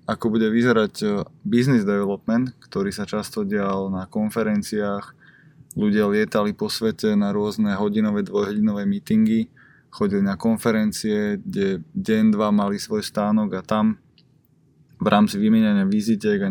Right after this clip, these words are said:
nejakých stretiek prebiehal business development. Takže uvidíme, ako to bude ďalej, či to bude podľa neho potrebné.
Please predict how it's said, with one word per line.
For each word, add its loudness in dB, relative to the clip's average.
nejakých -10
stretiek -4
prebiehal -2
business -6
development. 0
Takže -2
uvidíme, 2
ako -2
to 0
bude 0
ďalej, 0
či -4
to 0
bude -2
podľa -4
neho -2
potrebné. 0